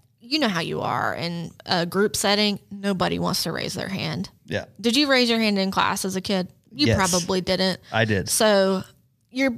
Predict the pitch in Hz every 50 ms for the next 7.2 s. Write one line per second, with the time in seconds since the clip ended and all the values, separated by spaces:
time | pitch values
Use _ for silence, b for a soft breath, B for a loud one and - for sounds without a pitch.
0 | - 240 254 285 262 247 233 202 - 214 202 180 117 190 202 202 196 208 208 202
1 | 214 196 190 190 190 185 185 185 - - 202 196 190 185 180 - - - 196 190
2 | 190 - - 196 190 180 196 202 214 - 226 226 262 302 349 381 226 170 190 202
3 | 196 196 190 190 190 180 196 185 190 196 - 226 196 190 180 180 185 180 180 180
4 | 175 175 185 190 190 - 214 214 - - 226 214 208 B B B B B B B
5 | _ _ _ _ _ _ _ - 285 294 302 285 269 294 269 247 277 269 247 247
6 | - - 240 233 - 233 240 220 - - - - - 285 - - _ _ _ _
7 | - - 113 -